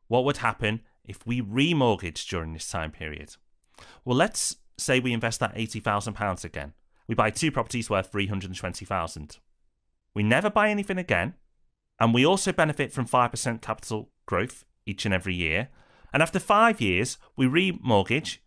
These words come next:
using some of our available equity, the rental profit we've made, and no more of your own cash is needed. We're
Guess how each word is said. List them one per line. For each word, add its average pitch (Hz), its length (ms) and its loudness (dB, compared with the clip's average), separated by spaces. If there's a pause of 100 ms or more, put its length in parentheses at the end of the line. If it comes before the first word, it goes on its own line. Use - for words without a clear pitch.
(340)
using 127 300 2
some 165 140 2
of 165 120 4
our 190 140 6
available 196 400 4
equity, 131 540 0 (680)
the 117 140 4
rental 180 320 4
profit 175 280 4
we've 120 180 -4
made, 120 440 2 (680)
and 117 240 6
no 160 160 8
more 151 240 8
of 139 100 2
your 127 160 6
own 120 140 4
cash 117 260 -2
is 110 120 -8
needed. 95 400 -2 (300)
We're 110 160 -2